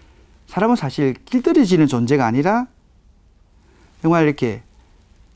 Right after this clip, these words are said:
철이 들어야 합니다. 그렇지만 뛰어난 성적으로 좋은 학벌을 갖는다고 해서 철이 들지는 않습니다. 그죠? 인간이 가장 무거울 때가 뭐 철, 철들 때지만, 예.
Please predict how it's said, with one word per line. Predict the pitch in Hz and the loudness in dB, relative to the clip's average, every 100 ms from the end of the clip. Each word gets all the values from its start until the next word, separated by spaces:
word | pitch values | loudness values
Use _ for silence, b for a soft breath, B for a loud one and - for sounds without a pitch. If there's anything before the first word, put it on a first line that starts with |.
| - | -14
철이 | - 320 339 | -4 2 2
들어야 | 254 131 104 | 4 0 -2
합니다. | 92 - - - - _ _ - _ _ _ _ _ _ | -6 -14 -20 -20 -20 _ _ -20 _ _ _ _ _ _
그렇지만 | - 156 - 131 123 113 - B B B B B B | -8 -6 -4 -4 -4 -8 -14 B B B B B B
뛰어난 | 262 277 185 | 2 4 4
성적으로 | - 302 233 160 123 113 | 4 4 4 4 0 -2
좋은 | 135 165 | -2 0
학벌을 | 220 233 - 269 240 160 - - - | 0 -2 -2 0 2 -2 -8 -20 -10
갖는다고 | - 143 226 339 330 175 147 | -4 2 2 2 0 0 0
해서 | 127 - 131 120 - - | -2 -4 -6 -6 -12 -20
철이 | - - 214 202 | -10 -4 -2 -2
들지는 | 156 123 127 110 | -2 -4 -8 -10
않습니다. | 101 - 139 - 175 - _ _ - - - - | -14 -16 -18 -18 -20 -20 _ _ -20 -20 -20 -20
그죠? | 131 139 - _ _ b b b b b b b - | -18 -18 -20 _ _ b b b b b b b -14
인간이 | 156 151 156 | -8 -4 -4
가장 | 135 160 165 139 | -2 -4 -2 0
무거울 | 135 131 | 0 -2
때가 | 120 120 113 127 - - | -6 -12 -14 -16 -20 -20
뭐 | 131 | -18
철, | - 175 160 147 135 - | -10 -2 0 0 -4 -12
철들 | - 196 170 175 160 | -6 -4 0 0 0
때지만, | 156 127 117 120 117 110 113 - | -4 -4 -8 -10 -12 -14 -16 -18
예. | 120 117 | -18 -18